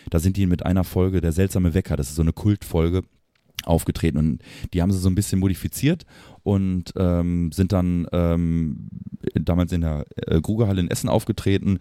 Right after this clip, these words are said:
Da waren dann halt, äh, die, die drei Sprecher. Und das war im Grunde so ein, ähm, Blick hinter die Kulissen.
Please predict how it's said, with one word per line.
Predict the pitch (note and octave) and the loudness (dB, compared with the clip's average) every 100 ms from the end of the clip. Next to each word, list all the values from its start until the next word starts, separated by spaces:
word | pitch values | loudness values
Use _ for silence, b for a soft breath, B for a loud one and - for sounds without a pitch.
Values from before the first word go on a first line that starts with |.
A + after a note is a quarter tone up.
| B B B B | B B B B
Da | - D#2 | -2 0
waren | E2+ | 0
dann | E2 D#2 | 0 0
halt, | D#2 D2+ - | -2 -4 -4
äh, | D2+ D2 D2 | -2 0 0
die, | D2 D2 C#2+ | -2 -2 -2
die | D2+ | -2
drei | - D2 | 0 0
Sprecher. | - A#2 A#2 A2 - - _ _ | 0 -2 0 -2 -2 -8 _ _
Und | F2 | -2
das | D#2+ E2+ | 0 2
war | E2+ | 0
im | |
Grunde | E2 F2 D#2+ | 2 0 0
so | D#2+ | 0
ein, | D#2+ D#2+ D#2 - | 0 2 0 0
ähm, | D#2 D#2 D2+ D2+ D2 B B B | 0 2 0 0 -4 B B B
Blick | - F#2+ - | -2 -2 0
hinter | F#2+ F2 | 0 0
die | E2+ | 0
Kulissen. | - E2 - C#2 | 0 0 -2 -6